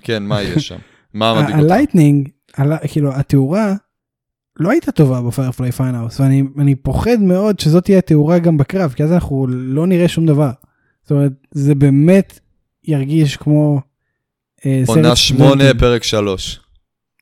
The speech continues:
Speaker 2: <laughs> עונה שמונה, פרק שלוש. <laughs> כן, תשמע, זה, זה עצוב מה שאמרת עכשיו, אז אנחנו לא נצחק על זה יותר מדי,
Speaker 1: <laughs>
Speaker 2: אבל כן. טוב, אה, מיד לאחר מכן, ברון סטרומן ב-, בשיט שלו בסמקדאון, מעך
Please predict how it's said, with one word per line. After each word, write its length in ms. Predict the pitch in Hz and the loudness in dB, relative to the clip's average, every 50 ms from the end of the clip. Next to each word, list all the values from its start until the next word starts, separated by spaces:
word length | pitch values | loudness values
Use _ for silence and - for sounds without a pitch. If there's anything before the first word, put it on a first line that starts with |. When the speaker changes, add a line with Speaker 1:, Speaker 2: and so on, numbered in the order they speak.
| - | -6
Speaker 2:
<laughs> 640 | 156 131 - - - - 196 180 - - 220 - - | -4 -4 -4 -4 -2 2 2 2 4 2 0 0 0
עונה 200 | - - - - | -6 -4 -6 -8
שמונה, 360 | - - 175 139 - 160 139 - - | -10 -8 -10 -10 -10 -10 -12 -12 -12
פרק 180 | 143 - _ - | -14 -14 _ -16
שלוש. 480 | - _ 156 - _ _ _ - 151 196 220 220 180 - - - - 202 - | -20 _ -20 -20 _ _ _ -12 -8 -4 0 0 0 0 0 -2 -2 -2 0
<laughs> 760 | - - - - - - - _ - 240 247 247 202 165 143 - | 0 -2 -2 -2 -4 -8 -8 _ -10 -10 -6 -4 -2 -2 -2 -2
כן, 160 | - 143 123 | -4 -4 -4
תשמע, 260 | 113 - 143 139 131 | -4 -4 -4 -4 -2
זה, 300 | 127 127 131 131 127 127 | -2 -2 -4 -4 -4 -2
זה 120 | 123 131 127 | -2 -2 -2
עצוב 280 | - - 180 156 139 | 0 -2 -2 -2 -2
מה 60 | 135 | -4
שאמרת 340 | - - 123 127 135 147 - | -4 -6 -6 -6 -6 -6 -6
עכשיו, 320 | 160 156 - - 185 180 175 190 _ _ _ _ 135 | -6 -8 -8 -8 -10 -10 -10 -12 _ _ _ _ -8
אז 120 | 123 120 | -8 -6
אנחנו 240 | 117 117 - - 127 | -6 -6 -6 -6 -4
לא 60 | 139 | -4
נצחק 260 | 151 147 - 135 123 | -4 -6 -6 -8 -8
על 60 | 127 | -8
זה 60 | 120 117 | -8 -8
יותר 200 | 113 - 120 117 | -8 -8 -10 -8
מדי, 300 | 123 123 135 156 185 208 208 _ _ - - - | -8 -6 -4 -2 -2 -4 -6 _ _ -20 -20 -20
Speaker 1:
<laughs> 340 | - - - 196 190 143 - | -20 -12 -6 -6 -4 -4 -2
Speaker 2:
אבל 220 | 139 120 120 120 120 | -2 -2 0 -2 -2
כן. 120 | - 123 113 107 _ _ _ _ _ _ _ _ _ _ _ - 254 285 277 269 262 254 247 233 - - - - - - - - - - | -4 -6 -8 -8 _ _ _ _ _ _ _ _ _ _ _ -12 -12 -12 -12 -18 -18 -18 -20 -20 -20 -20 -20 -20 -20 -20 -20 -12 -4 2
טוב, 280 | 170 160 143 127 135 - - | 2 2 2 2 -4 -8 -6
אה, 380 | 151 151 156 160 160 165 165 165 | -4 -2 0 0 0 0 0 0
מיד 240 | 165 180 202 226 208 | 0 2 2 2 2
לאחר 280 | 214 185 139 170 165 156 | 2 2 2 2 2 2
מכן, 320 | 151 139 - 139 135 139 165 190 - | 2 0 0 -2 -4 -6 -8 -10 -8
ברון 260 | 139 139 147 170 175 | -2 2 2 4 4
סטרומן 520 | - - 156 156 156 151 160 165 165 147 127 | 2 2 2 2 4 4 4 4 2 2 0
ב-, 200 | 127 120 120 117 113 | 0 -2 -2 -4 -4
בשיט 280 | 113 117 - 156 147 - | -4 -4 -4 -4 -4 -2
שלו 220 | - 135 127 135 | 0 0 0 2
בסמקדאון, 580 | 127 123 - - 131 127 131 135 143 147 139 131 | 0 0 0 -2 -2 -2 0 0 0 0 0 -2
מעך 580 | 131 127 - - - - - - - - - | -4 -4 -6 -6 -6 -4 -4 -4 -6 -6 -10